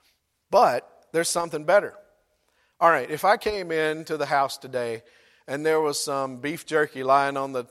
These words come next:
on the counter, I'd say, "Ooh, I hadn't had meat in weeks.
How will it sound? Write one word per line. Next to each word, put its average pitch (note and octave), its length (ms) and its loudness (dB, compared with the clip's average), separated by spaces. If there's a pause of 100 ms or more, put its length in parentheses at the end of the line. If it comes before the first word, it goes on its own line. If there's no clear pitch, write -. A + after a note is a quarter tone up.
on C3+ 160 -6
the A#2+ 60 -8
counter, C3 460 -4
I'd C3 180 -4
say, A#2 160 -8
"Ooh, G#3 460 -14
I - 60 -6
hadn't C#3 220 -12
had A#2+ 180 -8
meat C3 280 -12 (680)
in A#2 340 -10 (200)
weeks. F#3+ 480 -8